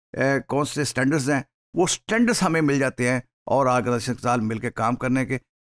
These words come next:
तो हम ये डिस्कशन ये कर रहे हैं कि कभी-कभी हम सोलो,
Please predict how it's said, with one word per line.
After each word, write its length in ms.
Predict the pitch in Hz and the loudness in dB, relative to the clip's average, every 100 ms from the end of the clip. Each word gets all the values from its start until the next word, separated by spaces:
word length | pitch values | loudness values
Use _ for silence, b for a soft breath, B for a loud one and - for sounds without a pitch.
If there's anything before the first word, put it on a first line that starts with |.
| - | -6
तो 180 | 123 - | -6 -4
हम 340 | 113 139 156 135 | -4 -2 -2 -2
ये 100 | 120 | -4
डिस्कशन 380 | 117 - 127 | -4 -6 -2
ये 140 | 120 120 | -2 -2
कर 160 | - | -4
रहे 100 | 113 | -4
हैं 120 | 120 120 | -4 -4
कि 100 | 110 | -8
कभी-कभी 480 | 127 127 127 127 | -6 -4 -4 -2
हम 140 | 117 110 | -2 -4
सोलो, 460 | - 110 123 139 | -6 -4 0 0